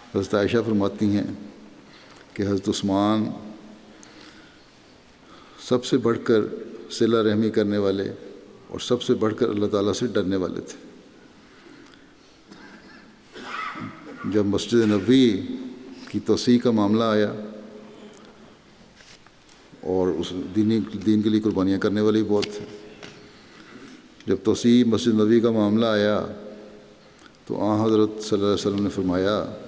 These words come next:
کہ ارد گرد کے جتنے مکانات ہیں ان کو مسجد میں شامل کر لیا جائے۔ ظاہر ہے مکانات لوگوں سے خریدنے تھے۔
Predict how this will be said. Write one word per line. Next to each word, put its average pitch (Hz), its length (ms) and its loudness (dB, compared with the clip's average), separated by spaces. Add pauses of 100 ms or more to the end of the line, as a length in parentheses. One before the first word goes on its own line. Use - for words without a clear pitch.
(1500)
کہ 104 60 -4
ارد 110 260 2
گرد 110 200 2
کے 123 140 4
جتنے 107 180 -2
مکانات 98 600 0
ہیں 95 160 -4 (1500)
ان 98 140 -4
کو 98 240 2 (120)
مسجد 98 360 0
میں 95 100 0
شامل 92 280 0
کر 90 120 0
لیا 87 240 -2
جائے۔ - 240 -8 (2000)
ظاہر 92 280 0
ہے 98 100 4
مکانات 92 500 0 (440)
لوگوں 92 200 0
سے 101 180 -4
خریدنے 98 340 -2
تھے۔ 92 140 -12